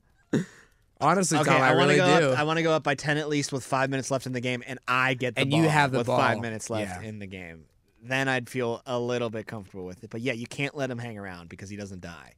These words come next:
Speaker 2: So if you're eight points or less down the stretch and he has the ball, you might as well break out the rosary and start saying the prayers because he's probably gonna get it into the end zone, and now you have to just stop a two-point conversion to hope that you stop him from tying the game.
Speaker 1: Now,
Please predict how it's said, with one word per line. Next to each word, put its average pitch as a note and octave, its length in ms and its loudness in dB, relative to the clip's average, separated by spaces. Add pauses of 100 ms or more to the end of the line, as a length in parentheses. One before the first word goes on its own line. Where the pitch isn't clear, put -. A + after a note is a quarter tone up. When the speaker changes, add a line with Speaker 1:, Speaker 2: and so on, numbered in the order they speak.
Speaker 2:
So G2+ 400 -10 (420)
if A2+ 140 -6
you're C#3+ 240 2 (160)
eight C#3 240 0
points D#3 340 -2
or C#3+ 100 2
less C3 500 0 (420)
down C3 240 0
the B2+ 60 -6
stretch C3+ 600 -2 (120)
and G#2+ 120 -10
he A2 120 -6
has B2 240 -2
the B2+ 80 -6
ball, C3+ 400 2 (380)
you B2+ 100 -4
might C3+ 180 2
as B2 120 -2
well B2+ 120 2
break A#2 240 0
out A#2 140 -2
the A2 80 -6
rosary G#2+ 420 -4
and F#2 100 -10
start F#2+ 240 -8
saying F#2 220 -10
the E2+ 80 -14
prayers D#2+ 380 -14
because F#2+ 480 -10
he's G#2+ 200 -8
probably G#2+ 600 -4
gonna G2+ 200 -8
get G2 120 -6
it F#2+ 60 -8
into F#2+ 180 -10
the F#2+ 120 -8
end B2+ 220 -6
zone, C3 340 -2 (360)
and G#2+ 100 -12
now A2 140 -4
you A2 160 -4
have G#2+ 120 -8
to G#2+ 100 -12
just G2+ 200 -10
stop G2+ 240 -6
a G2 40 -10
two-point A2+ 420 -10
conversion G2 500 -8
to F2+ 80 -10
hope F#2 220 -12
that E2 100 -14
you F2 80 -14
stop E2+ 340 -12
him F#2+ 180 -10
from F#2 160 -20
tying E2+ 280 -14
the D#2+ 80 -20
game. - 240 -20
Speaker 1:
Now, F#3+ 420 4